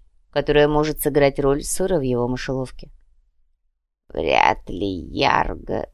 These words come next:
умеет ею управлять.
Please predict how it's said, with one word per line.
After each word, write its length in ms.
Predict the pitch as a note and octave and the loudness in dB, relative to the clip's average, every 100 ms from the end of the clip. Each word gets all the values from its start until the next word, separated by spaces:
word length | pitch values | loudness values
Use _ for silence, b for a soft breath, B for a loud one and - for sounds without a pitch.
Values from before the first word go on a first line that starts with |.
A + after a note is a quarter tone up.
| - | -8
умеет 800 | E3 D3+ C#3+ C#3 C#3+ D3 D3 - | -6 -6 -6 -6 -6 -6 -8 -10
ею 680 | - C3 C3+ C3+ G#1 - - | -8 -6 -4 -6 -8 -12 -14
управлять. 1120 | - - - - - C#3 B2+ - - - - | -16 -8 -6 -6 -6 -6 -6 -8 -16 -20 -20